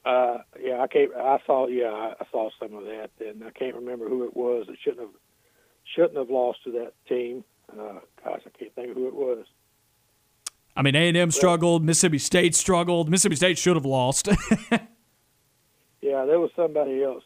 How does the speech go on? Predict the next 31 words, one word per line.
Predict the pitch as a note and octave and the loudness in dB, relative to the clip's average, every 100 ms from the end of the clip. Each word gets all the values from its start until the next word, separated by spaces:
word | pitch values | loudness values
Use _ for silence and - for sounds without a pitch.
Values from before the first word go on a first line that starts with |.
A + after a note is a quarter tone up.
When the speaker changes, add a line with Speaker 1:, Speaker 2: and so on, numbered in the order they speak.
| _ | _
Speaker 1:
too. | B2 A2+ | -6 -4
I | A#2+ | -6
can't | - B2 | -8 -8
think | B2+ A2+ | -10 -10
of | A2 | -8
who | B2 | -8
it | A#2 | -8
was. | A#2 A#2 A2+ | -10 -10 -6
They | C#3+ | -4
lost. | C#3 D3 B2+ - _ _ _ _ _ _ _ | 0 0 0 -6 _ _ _ _ _ _ _
They | C3 | -6
lost | C3+ C#3 B2+ | 0 0 0
to | C3+ | -6
an | B2 | -8
inferior | B2 - C3 B2 G#2+ G#2 | -10 -6 -4 -2 -6 -10
team. | A#2+ A2 G#2+ | -10 -10 -2
Speaker 2:
Vanderbilt | D3 E3 F3+ D#3 D3 | 2 4 4 2 2
lost | D#3 D#3 | 2 2
to | C#3+ | 0
East | D3+ - | 0 2
Tennessee | D#3+ C#3+ D#3+ | 0 0 0
State | - D3+ D#3+ | 2 2 2
by | C3 | 0
twenty. | A#2+ - E3 E3 F3 _ _ _ _ _ _ | -4 2 4 2 0 _ _ _ _ _ _
Speaker 1:
What | - E3+ G#3 | -4 0 2
is | F3+ C3 - C#4 | 0 -2 -8 -4
Vanderbilt | D3 D#3 D3+ B2+ C3+ A2+ | 2 2 2 0 0 0
doing | B2 C3 B2 | -2 -2 -4
in | A2+ | -8
our | A2+ A#2 | -10 -8
league? | A2+ G#2 G2 | -8 -10 -14